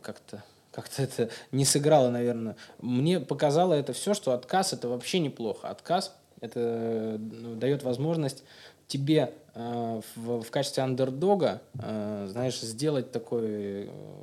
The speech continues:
ещё один шаг, который никто не ожидает. Они думали, что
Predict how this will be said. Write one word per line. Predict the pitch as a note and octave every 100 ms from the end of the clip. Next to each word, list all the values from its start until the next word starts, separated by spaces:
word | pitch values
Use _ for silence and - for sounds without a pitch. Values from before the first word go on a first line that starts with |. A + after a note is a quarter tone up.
| G2 F#2+ F#2+
ещё | A2+ -
один | B2 A2+ A2
шаг, | - D3+ -
который | A2+ A2+ A2
никто | A2 -
не | A2+
ожидает. | G#2+ G#2+ A#2 F#2+ - - -
Они | A#2+
думали, | B2+ C3 A#2 A2+
что | A2 - A2